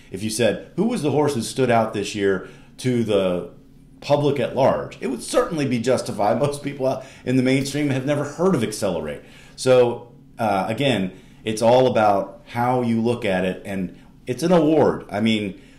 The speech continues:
should the connections of Justify be rewarded for some of the things that happened this year? I, I question that,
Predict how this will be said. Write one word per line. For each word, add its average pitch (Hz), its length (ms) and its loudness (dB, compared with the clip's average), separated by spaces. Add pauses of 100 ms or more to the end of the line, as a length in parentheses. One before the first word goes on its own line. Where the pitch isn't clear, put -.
should 147 540 2
the 113 280 2
connections 117 520 -2
of 95 100 -8
Justify 110 540 0
be 110 320 2
rewarded 110 680 0
for 101 460 -2 (360)
some 127 260 0
of 117 100 0
the 117 80 -10
things 120 220 -2
that 110 100 -2
happened 120 340 0
this 120 200 -4
year? 127 180 2
I, 95 420 -2
I 92 200 -4
question 92 540 -6
that, 95 340 -4